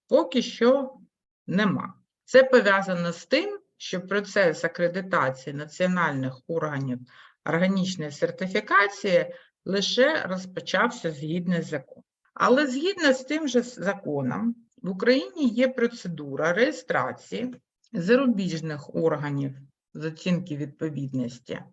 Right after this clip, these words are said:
органічної продукції. На українському ринку зараз є в наявності продукція, яка сертифікована на відповідність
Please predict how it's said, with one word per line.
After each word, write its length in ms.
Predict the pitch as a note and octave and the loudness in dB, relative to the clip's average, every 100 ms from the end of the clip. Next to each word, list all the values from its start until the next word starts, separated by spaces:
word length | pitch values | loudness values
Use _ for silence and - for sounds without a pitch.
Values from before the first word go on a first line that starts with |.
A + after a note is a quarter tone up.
| _ _ _ - | _ _ _ -8
органічної 720 | D#3 D#3 F#3 F3+ - - D3 | -4 0 4 4 2 -4 -6
продукції. 800 | C#3 E3 E3 B3 F4 - E4 E4 E4 - _ | -4 -6 -2 -4 -4 -6 -2 -2 -4 -12 _
На 240 | A#3 F#3 | 0 2
українському 840 | G3 F#3+ F3 F3 D3+ - D3+ D3 C#3+ | 2 0 -2 -2 -4 -8 -8 -6 -2
ринку 420 | G3+ D4+ - C4+ | 0 0 -2 -4
зараз 420 | D#3+ C#3+ C#3+ - | -2 -2 -4 -6
є 120 | D3 C#3 | -8 -6
в 80 | |
наявності 720 | D#3 E3+ E3 B2+ A#2 - - B2 | -4 0 2 2 -2 -6 -14 -14
продукція, 680 | - C#3+ G3 D#4+ - D#4 | -12 -8 -6 -6 -4 0
яка 380 | A3 E3+ - C#3+ | 0 0 -4 -6
сертифікована 1000 | C#3 C3+ - C3 D3+ C#3+ F#3+ D4+ C#4 A3 | -4 -8 -8 -10 -10 -4 -2 0 2 0
на 280 | D3 F3+ A#3+ | 0 -2 -2
відповідність 840 | F#3 - C#3 C3 F#3 G3+ A3+ A3+ | -2 -8 -12 -8 -2 0 0 -4